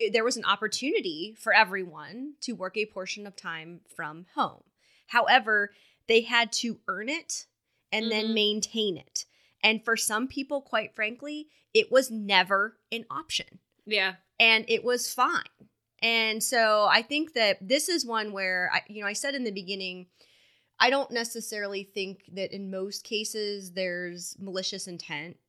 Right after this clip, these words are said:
Speaker 1: associated with things, but this one, and you can hear me, <laughs> hear it in my voice, this one's a really big pet peeve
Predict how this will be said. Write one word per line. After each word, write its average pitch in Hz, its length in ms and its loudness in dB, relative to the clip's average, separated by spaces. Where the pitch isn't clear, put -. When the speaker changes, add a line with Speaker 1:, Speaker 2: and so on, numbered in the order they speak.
Speaker 1:
associated 220 580 -2
with 226 160 -6
things, 220 420 -6
but - 320 0
this 277 240 2
one, 302 300 0
and 220 120 0
you 196 80 -4
can 180 140 -14
hear 175 180 -6
me, 165 340 -8
<laughs> - 20 -6
hear 254 560 2
it 190 80 0
in 196 60 -8
my 190 140 -4
voice, 190 400 -2
this 302 200 -2
one's 302 200 2
a 247 60 4
really 208 240 0
big 185 320 -2
pet 190 260 0
peeve 190 460 -8